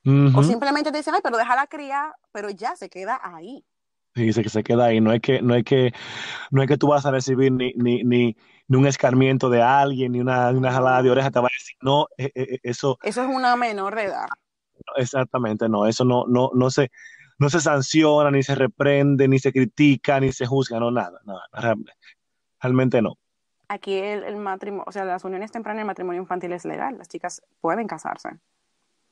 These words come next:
Speaker 1: con la autorización
Speaker 2: Oh,
Speaker 1: de los
Speaker 2: sí.
Speaker 1: padres, sí, con la autorización de los padres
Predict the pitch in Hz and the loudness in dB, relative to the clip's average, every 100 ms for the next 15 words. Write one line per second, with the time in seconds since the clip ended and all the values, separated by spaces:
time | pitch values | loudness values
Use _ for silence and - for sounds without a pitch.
0 | _ _ _ _ - 185 170 175 175 170 | _ _ _ _ -6 0 0 -2 -2 0
1 | 165 180 190 214 196 185 185 190 _ _ | 2 2 2 4 4 2 0 -6 _ _
2 | _ _ 202 190 175 175 175 175 185 190 | _ _ -14 -10 -10 -10 -14 -14 -10 -8
3 | 208 196 185 185 185 - | -6 -4 -4 -6 -12 -16